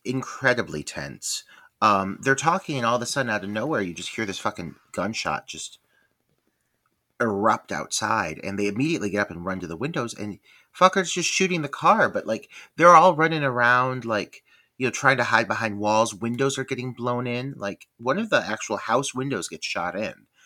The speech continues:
Um, and it's, it's actually quite scary.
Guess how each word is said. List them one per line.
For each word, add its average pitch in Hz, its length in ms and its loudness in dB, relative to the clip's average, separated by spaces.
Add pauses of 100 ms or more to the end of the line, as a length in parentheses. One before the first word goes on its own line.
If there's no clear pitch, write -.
(340)
Um, 104 460 -2 (460)
and 135 160 2
it's, - 400 -4 (120)
it's - 300 -10 (120)
actually - 380 -4
quite - 360 -2
scary. - 600 -4